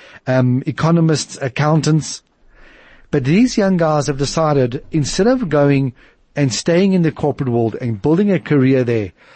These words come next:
they're gonna go out and start their own thing. So yes, that's quite vanilla. It happens all the time. People go out, they start their own, their new, their own companies, they start startups. That's the way things,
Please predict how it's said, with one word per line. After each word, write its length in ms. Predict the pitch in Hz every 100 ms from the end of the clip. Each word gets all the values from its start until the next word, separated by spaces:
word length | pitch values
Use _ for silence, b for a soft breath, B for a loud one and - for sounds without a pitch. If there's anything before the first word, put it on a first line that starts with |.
| b -
they're 180 | 156
gonna 260 | 208 247 220
go 100 | 185
out 340 | 170 143 127
and 160 | 139 127
start 360 | - 143 139 -
their 120 | 131
own 220 | 131 123
thing. 320 | - 113 95 - B B
So 160 | -
yes, 280 | 220 214 -
that's 460 | 190 190 - - - -
quite 380 | - 185 180 - -
vanilla. 480 | 127 143 156 220 220 -
It 60 |
happens 380 | 120 139 151 127
all 100 | 120
the 80 | 117
time. 360 | 214 214 202 180 B B
People 240 | - 135 127
go 140 | 120
out, 280 | 175 190 180
they 100 | 139
start 320 | - 131 117
their 120 | 127
own, 180 | 123 143
their 120 | 127
new, 160 | 123 120
their 220 | - 143
own 180 | 151 139
companies, 400 | 151 208 214 190
they 100 | 143
start 260 | 113 123 -
startups. 520 | 202 190 180 170 - B B
That's 220 | - 190
the 100 | 220
way 160 | 185 170
things, 360 | - 175 147